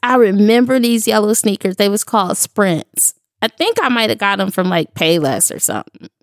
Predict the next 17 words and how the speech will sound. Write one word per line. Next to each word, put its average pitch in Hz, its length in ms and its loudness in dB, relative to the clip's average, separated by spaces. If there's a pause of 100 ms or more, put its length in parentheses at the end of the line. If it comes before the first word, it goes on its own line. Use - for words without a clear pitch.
(180)
or 170 160 0
Pickway. 135 720 -2 (240)
I 262 40 0
don't 480 280 4
even 294 180 0
know 247 160 2
if 240 140 0
them, 233 240 -2 (120)
if 208 180 0 (140)
Pickway 226 400 2
still 196 280 2
exists. 175 480 -2
That 233 140 -2
was 262 140 0
here 214 200 4
in 170 100 -2
Buffalo. 160 560 -2